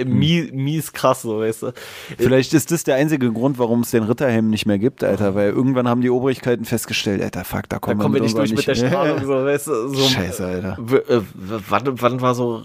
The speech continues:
Speaker 2: Ritter war so vorbei, so fünfzehntes, sechzehntes Jahrhundert war? Vierzehntes Jahrhundert eher. Ähm,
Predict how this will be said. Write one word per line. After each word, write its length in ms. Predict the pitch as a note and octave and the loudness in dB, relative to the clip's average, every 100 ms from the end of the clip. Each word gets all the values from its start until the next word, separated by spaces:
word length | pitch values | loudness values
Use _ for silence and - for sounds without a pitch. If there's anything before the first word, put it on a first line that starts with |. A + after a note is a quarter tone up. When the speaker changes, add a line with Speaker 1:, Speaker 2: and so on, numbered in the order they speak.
| - - | -10 -4
Speaker 2:
Ritter 220 | B2+ B2 | 2 4
war 100 | A2+ | 4
so 100 | A2+ | 4
vorbei, 360 | - A2+ G#2+ A#2 | -2 2 4 4
so 140 | A#2 | 2
fünfzehntes, 540 | - B2 A#2+ B2+ A#2+ G#2 | -2 -6 -4 -4 -4 -2
sechzehntes 400 | A2 - A2+ A2+ | -4 -4 -6 0
Jahrhundert 400 | A2+ C3 D3+ B2 | 2 2 -2 0
war? 160 | A2+ | 0
Vierzehntes 460 | A2+ C3 C3 D3 C3 | 2 0 0 -2 0
Jahrhundert 340 | C3+ C#3 C#3 | 0 0 -4
eher. 220 | - C#3 - - - - - - - | -4 -8 -10 -20 -20 -20 -20 -20 -6
Ähm, 500 | - A2+ G#2+ G#2 G2+ | 2 2 2 -2 -6